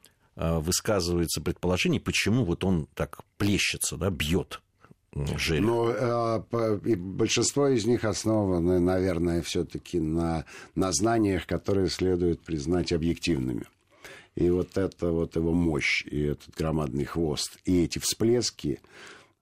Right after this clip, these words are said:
Speaker 2: а, говорят о том, что, э, жереха разбивают стальку малька на, а, отдельные, э, <laughs>
Speaker 1: Сегменты.
Speaker 2: отдельные ос-, особи.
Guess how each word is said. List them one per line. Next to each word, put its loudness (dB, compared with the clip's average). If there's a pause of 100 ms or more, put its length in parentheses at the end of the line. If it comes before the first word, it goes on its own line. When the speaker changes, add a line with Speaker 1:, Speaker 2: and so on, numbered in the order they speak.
(120)
Speaker 2:
а, 0
говорят 0
о 0
том, 0
что, -2 (100)
э, -2 (540)
жереха 0
разбивают 0
стальку -4
малька -2 (380)
на, 0 (220)
а, -4
отдельные, 0 (360)
э, -6
<laughs> -4
Speaker 1:
Сегменты. 2
Speaker 2:
отдельные 2
ос-, 0
особи. 0